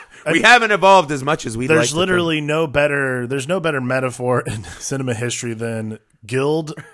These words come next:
Speaker 2: guild men, guild men from the deep essentially being the stand-in for just, like, horny, dumbass men who don't know how to keep their hands in themselves. Like, that is pretty much the long and short of it.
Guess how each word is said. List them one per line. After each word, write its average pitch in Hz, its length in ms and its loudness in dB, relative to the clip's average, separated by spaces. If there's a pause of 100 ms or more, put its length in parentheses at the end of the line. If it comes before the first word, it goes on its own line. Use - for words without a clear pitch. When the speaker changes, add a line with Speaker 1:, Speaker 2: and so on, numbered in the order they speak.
(120)
Speaker 2:
guild 165 360 2
men, 151 400 0 (140)
guild 170 300 2
men 170 240 2
from 170 220 0
the 151 100 2
deep 135 340 -2
essentially 127 520 -4
being 120 500 -4 (440)
the 135 100 -4
stand-in 127 600 -2
for 123 140 -4
just, 113 200 -4
like, 120 240 -4
horny, 131 800 -4 (260)
dumbass 123 640 0
men 113 280 -4
who 113 100 -6
don't 113 220 -4
know 113 100 -2
how 113 80 0
to 107 80 -8
keep - 220 -12
their 107 100 -8
hands 107 260 -8
in 98 60 -14
themselves. 95 440 -12
Like, 98 200 -14 (260)
that 143 220 2
is 131 180 -2
pretty 120 220 -4
much 113 260 -4
the 110 80 -8
long 107 240 -4
and 98 100 -12
short 101 280 -10
of 90 80 -18
it. 92 160 -20